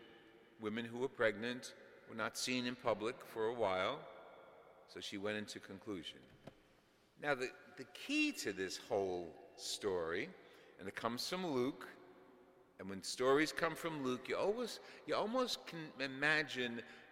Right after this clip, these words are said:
Mary, the mother of Jesus, telling Luke these stories later on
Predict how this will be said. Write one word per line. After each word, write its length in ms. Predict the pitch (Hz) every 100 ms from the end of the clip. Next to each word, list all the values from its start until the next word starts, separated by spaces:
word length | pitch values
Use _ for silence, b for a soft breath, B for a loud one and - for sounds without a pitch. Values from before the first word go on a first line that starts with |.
| -
Mary, 540 | 107 117 147 147 139 127
the 140 | 117
mother 300 | 120 120 117
of 120 | 107
Jesus, 720 | 95 131 127 107 113 - - -
telling 440 | 220 226 170 110 104
Luke 300 | 110 - -
these 240 | 107 98
stories 640 | - 107 107 107 107 95 113
later 340 | 135 147 127 -
on 460 | 110 127 117 113